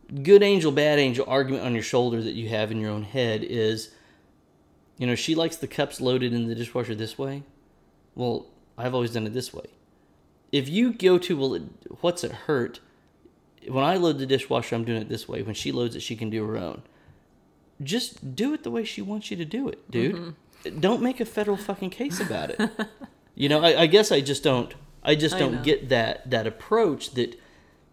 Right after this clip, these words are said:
Speaker 1: people have with this, this blatant, "You're not gonna tell me what to do."
Speaker 2: Well, I wonder, though. I mean, I, I'm trying to think of anything else that, like,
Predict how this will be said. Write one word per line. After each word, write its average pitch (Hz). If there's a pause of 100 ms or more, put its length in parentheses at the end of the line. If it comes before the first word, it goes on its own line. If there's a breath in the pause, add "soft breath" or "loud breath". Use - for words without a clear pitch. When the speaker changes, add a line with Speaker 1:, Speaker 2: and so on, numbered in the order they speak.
Speaker 1:
people 135
have 160
with 123
this, 117
this 127
blatant, 117
"You're 117
not 120
gonna 110
tell 107
me 107
what -
to -
do." 120 (100)
Speaker 2:
Well, 370
I 330
wonder, 359
though. 262
I 233
mean, 247
I, 233
I'm 254
trying 311
to 285
think 254
of 196
anything 202
else 170
that, 156
like, 147